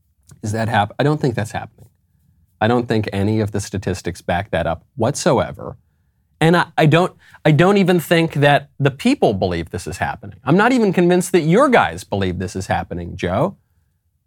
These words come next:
which is why you couldn't get the act through. It sounds there like he's signing some, some piece of legislation, some bill into law, right?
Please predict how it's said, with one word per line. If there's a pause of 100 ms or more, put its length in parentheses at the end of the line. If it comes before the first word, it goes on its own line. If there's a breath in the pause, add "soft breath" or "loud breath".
which
is
why
you
couldn't
get
the
act
through.
It
sounds
there
like
he's
signing
some, (500)
some
piece
of
legislation,
some
bill
into
law,
right?